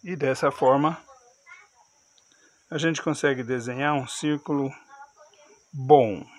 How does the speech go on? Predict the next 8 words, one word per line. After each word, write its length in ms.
Em 160
cima 680
de 280
um 120
círculo 500
errado 520
no 120
início 560